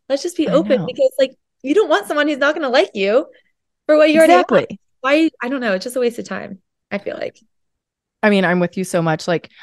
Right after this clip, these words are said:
Speaker 2: I feel like, uh, these people are on dating apps just to prove how cool they are. Like, I'm on Raya, that, you know what that is?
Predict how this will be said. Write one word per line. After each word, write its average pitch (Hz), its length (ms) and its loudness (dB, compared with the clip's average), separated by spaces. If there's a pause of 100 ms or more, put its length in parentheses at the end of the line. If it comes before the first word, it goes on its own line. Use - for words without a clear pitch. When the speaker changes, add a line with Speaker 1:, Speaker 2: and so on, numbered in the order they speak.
Speaker 2:
I 185 80 2
feel 220 200 2
like, 233 160 2
uh, 226 100 0 (100)
these 185 240 -2
people 190 240 -6
are 175 60 0
on 170 100 0
dating 160 360 -4
apps 151 260 -6
just - 220 -8
to 170 60 -6
prove 165 280 -2
how 143 140 -2
cool 202 280 -4
they 165 160 -2
are. 101 340 -4
Like, 190 200 2
I'm 220 140 4
on 226 140 2
Raya, 175 580 2 (240)
that, 190 240 -6
you 185 140 -4
know 170 100 -2
what 175 100 -6
that 180 140 0
is? 180 200 -2